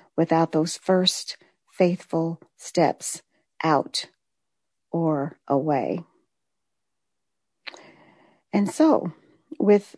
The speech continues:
with that continuous journey of devotion and study under my belt, I recognized the signs. I began to know that for me, at least, church was no longer the place I could stay.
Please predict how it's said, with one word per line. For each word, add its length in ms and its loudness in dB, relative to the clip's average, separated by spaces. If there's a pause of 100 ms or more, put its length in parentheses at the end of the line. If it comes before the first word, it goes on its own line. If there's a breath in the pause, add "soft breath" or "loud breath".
with 280 0
that 460 0 (180)
continuous 720 2
journey 480 6
of 220 4 (360 loud breath)
devotion 840 4
and 180 0
study 640 2 (360 soft breath)
under 220 4
my 180 2
belt, 520 2 (460)
I 100 2
recognized 1000 0 (320 soft breath)
the 80 -4
signs. 680 -2 (800)
I 80 2
began 480 4
to 120 -4
know 520 4
that 260 2
for 160 -2
me, 640 4
at 220 -2
least, 380 0
church 360 0
was 240 0
no 140 4
longer 420 2
the 100 2
place 320 -2
I 100 -2
could 240 -8
stay. 440 -2